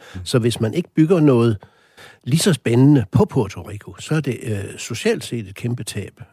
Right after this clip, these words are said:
Speaker 2: Øh, men ellers har han fuldstændig ret i, at, at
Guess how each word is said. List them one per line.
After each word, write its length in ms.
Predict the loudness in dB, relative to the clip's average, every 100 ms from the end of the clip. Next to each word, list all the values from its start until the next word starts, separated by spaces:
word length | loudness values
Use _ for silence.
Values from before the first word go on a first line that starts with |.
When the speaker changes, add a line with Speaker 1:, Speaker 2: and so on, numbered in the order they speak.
| -14
Speaker 2:
Øh, 60 | -10 -8 -8 -10 -12 -16 _ _ -2
men 220 | 0 0
ellers 360 | 0 0 -4 -10
har 140 | -8
han 200 | -6 -6
fuldstændig 480 | -2 -4 -4 -6 -6
ret 200 | -8 -12
i, 180 | -12 -14 -14
at, 200 | -16
at 80 | -16